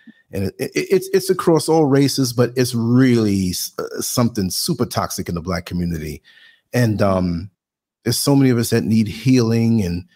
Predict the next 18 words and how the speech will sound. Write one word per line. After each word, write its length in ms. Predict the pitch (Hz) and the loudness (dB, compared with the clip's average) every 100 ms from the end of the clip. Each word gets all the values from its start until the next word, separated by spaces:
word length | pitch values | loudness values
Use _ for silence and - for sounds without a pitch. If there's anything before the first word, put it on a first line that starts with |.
| _ - | _ -6
need 220 | 107 107 | 0 0
work 460 | 95 101 120 117 - | 0 2 2 2 0
done, 340 | 117 107 107 | 0 2 0
and 140 | 101 92 | -2 -2
we 80 | 95 | -4
refuse 540 | 92 - - 127 123 | -4 -6 2 4 4
to 100 | 123 | 0
see 300 | - - 120 | -6 0 2
the 100 | 104 | 2
healing 400 | 85 123 120 113 | -2 -2 0 2
that 120 | 107 80 | 0 -2
we 100 | 95 | -2
need, 220 | 107 - - | -4 -4 -8
and 100 | - | -6
we 100 | 98 95 - | -4 -4 -6
pass 400 | - 131 120 123 | -2 0 0 0
on 160 | 120 | 2
these 300 | 117 113 107 | 4 2 -2